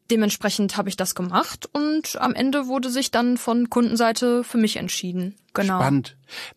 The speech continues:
Speaker 2: Da muss ich direkt mal nachfragen. Diese Sache mit, dass sich dann die, die, die Studios, die da, die, die Synchro und all das machen, organisieren, quasi indirekt bei dir dann melden. Ist das normal so oder gibt es tatsächlich auch die Fälle, dass eine Synchronsprecherin wie du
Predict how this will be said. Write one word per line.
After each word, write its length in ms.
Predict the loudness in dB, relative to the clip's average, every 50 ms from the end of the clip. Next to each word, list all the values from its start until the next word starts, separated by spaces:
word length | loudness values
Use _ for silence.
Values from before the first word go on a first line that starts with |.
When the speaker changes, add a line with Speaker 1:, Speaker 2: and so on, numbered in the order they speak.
| _ 0
Speaker 2:
Da 100 | 2 4
muss 160 | 4 2 2
ich 100 | 0 0
direkt 320 | 0 2 0 0 0 _ -2
mal 80 | 0
nachfragen. 500 | 2 2 0 0 0 0 0 0 0 2
Diese 220 | 0 0 2 2 2
Sache 280 | 2 0 0 0 0
mit, 220 | 2 2 2 2 2
dass 140 | 0 0
sich 160 | -2 -4 0 0
dann 260 | 2 2 2 0 -2
die, 380 | -2 -2 0 0 2 0 0 -2
die, 260 | -4 -4 -2 -2 -2
die 280 | -4 -4 -4 -4 -4 -4
Studios, 500 | -6 -4 -4 -2 -2 2 2 2 2 2
die 100 | -2 0
da, 240 | 2 2 4 2 0
die, 160 | -2 -2 -2
die 180 | 0 0 0 0
Synchro 320 | 2 2 0 0 2 2
und 60 | 2 4
all 140 | 4 4
das 160 | 2 2 2 -2
machen, 180 | -2 -2 -2
organisieren, 480 | 0 2 2 2 2 2 2 2 2 2 -2 -6 -16 -20 -18 _
quasi 320 | -2 0 0 0 0 -2 -4
indirekt 600 | -2 0 2 2 2 2 2 0 -2 -2 -8 _ _
bei 140 | -2 -2 0
dir 240 | -2 0 0 2
dann 180 | 4 4 4 4
melden. 460 | 4 4 4 4 2 2 0 -2 -2 -2 -4
Ist 200 | -4 -4 0 0
das 200 | 0 0 2 0
normal 460 | 0 0 2 0 2 2 2 2 2
so 120 | 2 0 2
oder 200 | 2 2 2 2
gibt 220 | 0 -2 -2 -2
es 80 | -4 -2
tatsächlich 540 | -2 -4 -2 0 0 0 2 0 0 2 2
auch 160 | 0 0 0
die 120 | -6 -8
Fälle, 260 | -2 0 2 2 4
dass 180 | 2 2 0 0
eine 80 | -2 -2
Synchronsprecherin 760 | -2 -2 0 0 0 0 0 0 -2 0 2 2 0 2 0
wie 60 | 0
du 240 | 0 2 2 2 2